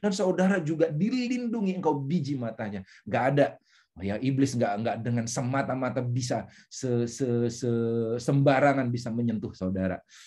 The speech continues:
Nah, mari kita lihat dua Korintus dua ayat empat belas sampai tujuh belas. "Tetapi syukur bagi Allah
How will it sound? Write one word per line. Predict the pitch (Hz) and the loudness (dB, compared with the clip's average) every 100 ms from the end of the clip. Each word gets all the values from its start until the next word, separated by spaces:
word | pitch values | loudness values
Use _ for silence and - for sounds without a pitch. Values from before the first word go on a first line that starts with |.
| - _ - | -20 _ -14
Nah, | 85 | -6
mari | 90 139 | -2 0
kita | 123 113 | 0 -2
lihat | 98 90 113 | -2 -2 2
dua | 160 | 2
Korintus | 170 139 135 135 | 4 2 0 -2
dua | 123 117 | 0 0
ayat | 107 | 0
empat | 107 | -4
belas | 104 101 | -6 -4
sampai | 101 95 | -4 -4
tujuh | 95 92 | -4 -6
belas. | 92 - | -6 -4
"Tetapi | 185 190 | -2 -2
syukur | 190 - - 190 196 185 | -4 -6 -8 -6 0 0
bagi | 143 113 107 - | 0 -2 -2 -4
Allah | 110 120 101 | -2 -2 -4